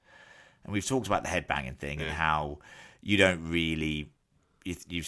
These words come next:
Speaker 1: you panic, right? It's even worse when you see it on a baby monitor, and then you just hear this,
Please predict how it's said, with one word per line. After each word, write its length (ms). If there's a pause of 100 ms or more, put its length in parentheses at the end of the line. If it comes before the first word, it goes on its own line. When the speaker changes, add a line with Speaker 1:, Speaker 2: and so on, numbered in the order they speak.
(140)
Speaker 1:
you 120
panic, 480
right? 260 (100)
It's 140
even 180
worse 280
when 60
you 60
see 160
it 20
on 80
a 60
baby 300
monitor, 520 (120)
and 160
then 300
you 80
just 260 (480)
hear 260
this, 320